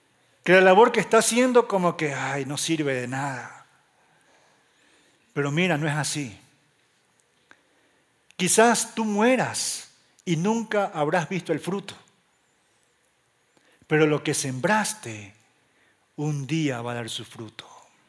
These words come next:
Así que no te canses,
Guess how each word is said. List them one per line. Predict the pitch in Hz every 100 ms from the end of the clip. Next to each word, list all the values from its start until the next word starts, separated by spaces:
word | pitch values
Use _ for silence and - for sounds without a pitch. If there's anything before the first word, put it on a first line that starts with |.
| _ _ _ _ - - - - -
Así | - 185
que | 160 175
no | 165 226 247
te | 220 196
canses, | - 233 226 165 - 113 104 - - - -